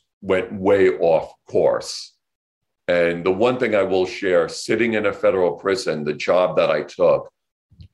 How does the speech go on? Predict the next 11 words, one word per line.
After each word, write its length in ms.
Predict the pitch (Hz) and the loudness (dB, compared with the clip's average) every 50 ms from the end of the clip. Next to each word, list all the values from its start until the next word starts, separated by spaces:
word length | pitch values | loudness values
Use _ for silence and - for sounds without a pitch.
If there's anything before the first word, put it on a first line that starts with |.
| _ _ | _ _
was 400 | 90 90 85 85 82 73 - - - _ - | -2 0 0 0 0 -4 -8 -14 -14 _ -4
educating 1120 | 98 92 92 101 104 104 - - 104 92 90 87 90 87 85 82 80 80 78 78 78 - _ _ _ _ _ _ _ _ _ _ - | -4 -4 -2 -4 -6 -8 -8 -6 -2 -2 0 0 0 0 0 -2 -2 -4 -6 -8 -12 -14 _ _ _ _ _ _ _ _ _ _ -4
young 320 | 95 104 101 110 110 104 | 0 0 2 2 0 0
men 320 | 95 - 80 80 80 78 85 | 0 0 2 0 0 -2 -6
who 180 | 82 87 87 | -8 -6 -4
were 140 | 85 82 82 | -4 -4 -4
there 600 | - 85 82 82 82 80 78 78 78 78 78 - _ _ _ | -2 -2 0 2 2 2 2 0 0 -4 -6 -14 _ _ _
for 140 | _ 90 80 | _ -6 -6
nonviolent 1080 | 78 80 87 87 90 90 87 90 87 76 69 85 82 85 82 80 80 82 82 - - _ | -4 -4 -2 -2 -2 -2 -4 -4 -8 -4 -2 0 0 2 0 -2 -2 -4 -6 -8 -12 _
drug 340 | - - - 90 85 82 80 | -18 -4 0 0 0 2 0
offenses, 960 | - - - - 65 64 62 - - - 62 62 65 - - - - - _ | -2 -2 -2 -2 -2 -2 -4 -8 -6 -4 -4 -4 -4 -6 -10 -14 -16 -18 _